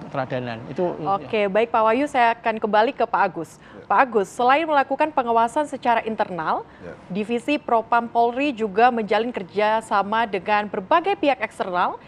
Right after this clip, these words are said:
Speaker 2: Dengan pihak mana saja, Pak? Dan seperti apa kerjasama yang dilakukan?
Speaker 3: Baik, terima kasih. Jadi kalau kerjasama, ini tentunya dengan sebelah kami, Pak Kompolnas ini, tadi di Propam itu selalu sinergi,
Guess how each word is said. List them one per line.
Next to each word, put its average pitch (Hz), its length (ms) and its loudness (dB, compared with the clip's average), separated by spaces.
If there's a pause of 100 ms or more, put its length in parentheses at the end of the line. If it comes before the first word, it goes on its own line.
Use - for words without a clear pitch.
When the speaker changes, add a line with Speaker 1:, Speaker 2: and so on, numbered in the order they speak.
(220)
Speaker 2:
Dengan 208 160 0
pihak 262 240 0
mana 285 160 -6
saja, 330 240 0
Pak? - 240 -2
Dan 208 160 -2
seperti 262 400 -4
apa 294 320 -4
kerjasama 233 480 -8
yang 180 160 -10
dilakukan? 160 400 -12 (640)
Speaker 3:
Baik, 98 400 -4
terima 104 240 0
kasih. 117 560 -6 (400)
Jadi 92 260 -2
kalau 135 1040 4 (240)
kerjasama, 113 880 4 (480)
ini 107 160 0
tentunya 107 240 2
dengan 107 260 0 (140)
sebelah 104 320 0
kami, 104 260 2
Pak 101 220 0
Kompolnas 104 480 2
ini, 110 240 -4 (400)
tadi 110 240 6
di 113 80 4
Propam 131 480 4
itu 160 80 0
selalu 139 560 0
sinergi, 110 400 -2